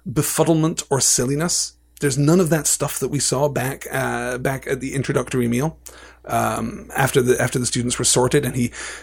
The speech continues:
led the, the entire school in this silly song. He is right on top of things as he orders this evacuation back to the dorms. <laughs>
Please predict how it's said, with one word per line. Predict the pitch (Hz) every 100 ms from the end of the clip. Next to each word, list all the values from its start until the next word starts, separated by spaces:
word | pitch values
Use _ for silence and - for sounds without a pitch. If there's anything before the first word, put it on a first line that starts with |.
| - -
led | 185 151 165 131
the, | 147
the | 143 139 139 131
entire | 131 123 143 135
school | - 143 147
in | 131
this | 120
silly | - 131 123
song. | - 127 170 - - - _ _ _
He | - 233
is | 175
right | 117 147 190
on | 180 160
top | 156 -
of | 139
things | 123 120
as | 123
he | 151
orders | - 143 143 139 123 -
this | 135 131 -
evacuation | 147 147 135 139 131 120 107 -
back | 120 -
to |
the | 117
dorms. | 110 107 -
<laughs> | -